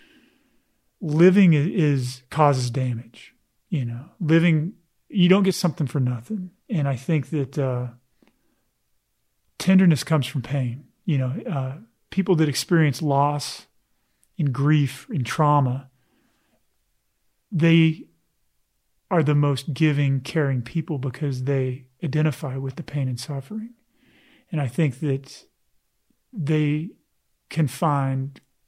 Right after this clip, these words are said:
catharsis in healing others by sharing their stories,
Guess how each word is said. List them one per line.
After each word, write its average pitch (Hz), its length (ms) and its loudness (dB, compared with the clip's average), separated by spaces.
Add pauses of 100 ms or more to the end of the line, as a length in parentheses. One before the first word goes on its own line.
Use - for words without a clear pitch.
(480)
catharsis 160 800 -2 (240)
in 151 100 0
healing 135 340 0
others 139 360 -6
by 147 140 -4
sharing 147 400 0
their 127 100 -2
stories, 160 600 -8